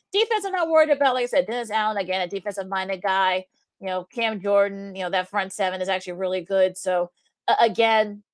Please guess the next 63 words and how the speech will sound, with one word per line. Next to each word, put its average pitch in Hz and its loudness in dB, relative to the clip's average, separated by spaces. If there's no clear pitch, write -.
you 202 -4
know, 185 0
that, 220 2
that's 233 0
not 226 4
gonna 220 -2
be 208 2
an 214 0
issue 226 -2
for 208 -6
me. 208 -4
Like 202 2
I 202 -2
said, 196 0
it's 180 -2
gonna, 208 -2
really 214 -4
gonna 208 -4
be 202 -2
the 196 -2
offense, 196 -2
and 180 -10
the 170 -8
defense 196 -6
is - -20
gonna, 190 -8
probably 190 0
gonna 185 -4
have 180 -4
to 170 -6
carry 190 -2
them. 196 -4
And 392 0
plus 466 0
their 415 0
schedule, 269 6
too. 190 -2
You 180 0
know, 175 -2
they 226 -4
have 277 0
a 262 -2
pretty, 403 -2
I 311 2
don't 311 0
wanna 294 2
say 233 2
light 214 2
schedule, 214 -6
but 208 -4
they 226 -2
got 247 0
a - -18
pretty, 330 -4
you 294 4
know, 294 0
I 285 2
don't 302 0
wanna 294 2
say 226 0
easy 254 -6
either, 226 0
but, 208 4